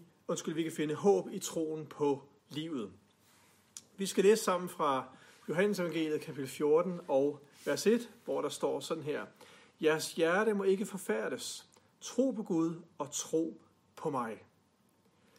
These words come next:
Disciplerne, de befandt sig i en situation, hvor at deres hjerter var blevet fyldt med forfærdelse, med uro, med bekymring. Og, øh, de vidste ikke rigtigt, hvad der skulle ske med dem, og hvad der skulle ske med Jesus i den her situation her.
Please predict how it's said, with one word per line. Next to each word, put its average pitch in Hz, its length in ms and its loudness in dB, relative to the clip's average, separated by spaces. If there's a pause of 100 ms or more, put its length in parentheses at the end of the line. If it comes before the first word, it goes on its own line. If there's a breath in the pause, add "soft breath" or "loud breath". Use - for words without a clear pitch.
(440 soft breath)
Disciplerne, 214 540 2
de 196 300 2
befandt 180 360 0
sig 175 100 -4
i 165 40 -4
en 151 60 -8
situation, 160 600 0
hvor 147 260 0
at 143 400 -4
deres 196 280 4
hjerter 147 300 0
var 147 140 0
blevet 143 380 -4
fyldt 202 420 -4
med 156 180 2 (200)
forfærdelse, 151 840 -4 (120)
med 147 120 0
uro, 190 560 2 (240 loud breath)
med 170 140 0
bekymring. 180 600 2 (480 loud breath)
Og, 156 300 8
øh, 151 100 4
de 185 100 2
vidste 208 280 2
ikke 208 140 0
rigtigt, 180 240 -2
hvad 180 120 6
der 196 80 2
skulle 170 280 -4
ske 214 340 -2
med 160 160 -4
dem, 214 280 8
og 175 120 -2
hvad 147 140 2
der 170 60 -2
skulle 160 260 -4
ske 185 280 -2
med 151 120 -6
Jesus 185 640 -4 (320 loud breath)
i 170 100 -2
den 160 100 0
her 156 180 0
situation 160 580 -2
her. 127 160 -6